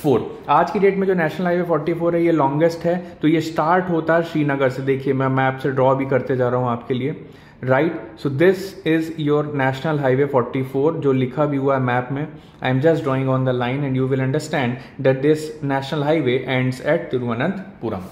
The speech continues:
right near Thiruvananthapuram in Kanyakumari। So Srinagar to Kanyakumari। So this is the longest national highway। जो सेकंड नंबर पे एनएच ट्वेंटी सेवन आ रहा है, this is east west corridor।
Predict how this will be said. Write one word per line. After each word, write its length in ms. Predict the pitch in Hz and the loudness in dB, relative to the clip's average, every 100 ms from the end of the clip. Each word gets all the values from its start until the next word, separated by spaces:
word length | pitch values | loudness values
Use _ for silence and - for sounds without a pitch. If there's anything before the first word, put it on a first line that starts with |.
| - - - - - - - - - - - - - - 131 | -18 -20 -20 -20 -20 -20 -20 -20 -20 -20 -20 -20 -20 0 4
right 360 | 151 190 - | 4 2 -4
near 180 | 143 143 | -2 -2
Thiruvananthapuram 760 | 147 143 139 135 147 147 143 135 | 0 -2 -2 -2 -4 -4 -4 -2
in 80 | - | -2
Kanyakumari। 800 | 135 120 123 214 139 117 101 101 - | 0 0 -2 -2 0 0 0 -4 -4
So 60 | |
Srinagar 520 | 143 - 170 170 156 156 156 | -4 -2 0 2 4 4 4
to 80 | 214 254 - - | 2 2 -10 -2
Kanyakumari। 800 | 135 135 165 190 - 135 120 113 | 0 0 -2 -4 -6 -2 0 0
So 80 | 117 | -2
this 200 | 139 151 | -2 -2
is 100 | 160 156 | -2 -2
the 60 | |
longest 440 | 139 131 139 160 160 | 2 2 2 -2 -2
national 320 | 147 147 160 | -6 -4 -2
highway। 280 | 147 147 151 | -2 0 -2
जो 100 | 147 | 0
सेकंड 340 | 160 151 208 | 0 2 0
नंबर 240 | 196 190 180 | 0 2 0
पे 120 | 190 | 0
एनएच 240 | 156 170 | -2 -2
ट्वेंटी 220 | 170 160 175 | -2 -2 -2
सेवन 340 | 170 160 165 | 0 -2 0
आ 80 | 143 | 0
रहा 120 | 151 | 2
है, 100 | 170 | 0
this 160 | 160 175 | 0 -2
is 80 | 196 - 180 | -2 -4 -4
east 260 | 196 185 160 | -4 -4 -4
west 240 | 156 147 - | -4 -4 0
corridor। 340 | 123 113 101 | 0 2 -2